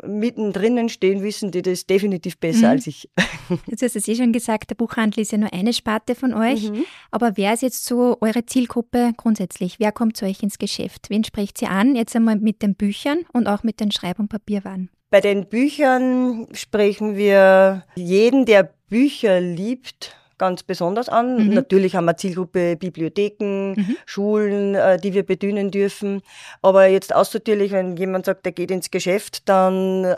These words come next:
Speaker 1: sag ich mal, dann sind wir eher eine ausgewählte Buchhandlung, wo
Speaker 2: Mhm.
Speaker 1: man nicht die, die Riesenstapel, so wie man es auch öfters in Einkaufszentren sieht.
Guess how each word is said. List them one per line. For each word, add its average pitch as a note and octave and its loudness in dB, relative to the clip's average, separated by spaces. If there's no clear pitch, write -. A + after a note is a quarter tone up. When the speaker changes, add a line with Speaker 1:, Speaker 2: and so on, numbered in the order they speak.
Speaker 1:
sag F3+ -8
ich F#3 -6
mal, F#3 2
dann F3+ 2
sind G3+ -4
wir G3+ 4
eher F3+ 4
eine F3 2
ausgewählte G3 0
Buchhandlung, F#3+ -4
wo F#3 2
Speaker 2:
Mhm. G3 2
Speaker 1:
man F3+ 2
nicht F3 -6
die, F3+ -4
die F3 -4
Riesenstapel, F3+ -6
so F3+ -8
wie F3 -4
man F3 -2
es E3+ -6
auch D#3+ -4
öfters - -12
in E3 -8
Einkaufszentren D#3+ -6
sieht. E3 -4